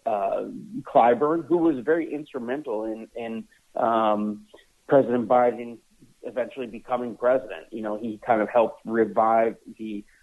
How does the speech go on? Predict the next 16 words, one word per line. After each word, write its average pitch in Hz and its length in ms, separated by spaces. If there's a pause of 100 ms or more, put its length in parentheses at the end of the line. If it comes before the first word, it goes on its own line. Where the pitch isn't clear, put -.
(180)
uh, - 640 (180)
campaign. 107 640
So, 113 240 (240)
you 117 100
know, 113 320 (160)
him 135 520
pushing 117 680 (180)
for 117 400 (280)
Judge, 104 320 (240)
uh, 101 400
Juliana 107 560
Michelle 104 440
Childs 107 360
actually 117 340
means 113 440
something. - 380